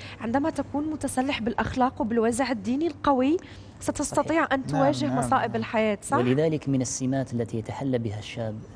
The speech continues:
Speaker 2: أثناء الابتلاء خلق جم ودمث، هو تمثل في قول النبي صلى الله عليه وسلم لما قال:
Speaker 1: عليه الصلاة
Speaker 2: "عجباً لأمر
Speaker 1: والسلام.
Speaker 2: المؤمن إن أمره كله خير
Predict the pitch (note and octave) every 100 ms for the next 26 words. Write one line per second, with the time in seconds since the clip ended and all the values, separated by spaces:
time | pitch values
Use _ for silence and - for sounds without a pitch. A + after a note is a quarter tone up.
0 | - C#3+ - D#3 D3 B2+ C3 - A#2 A2+
1 | A#2 - - - D3+ C3+ B2+ A#2+ A#2 A2+
2 | C3+ A#2 G#2+ - - - A2 A2 A2 G#2+
3 | B2+ C3+ B2 - - - A#2+ A2+ A2+ A#2+
4 | B2+ D3 D3 C3 B2 B2+ C3+ C3 B2 A#2+
5 | A#2 B2 A#2+ - A2 A2 A2+ A2 G#2+ G#2+
6 | G#2+ G#2+ - A#2+ A2+ A2+ B2 A#2+ A2+ A#2
7 | A#2 - - - F3 C#3+ C#3 C#3+ D3+ C3+
8 | D3 D3 C#3 B2+ D#3+ - D#3+ E3+ F#3 C3+
9 | C3+ D#3 D3+ C#3 C3 E3+ C3+ B2 - A2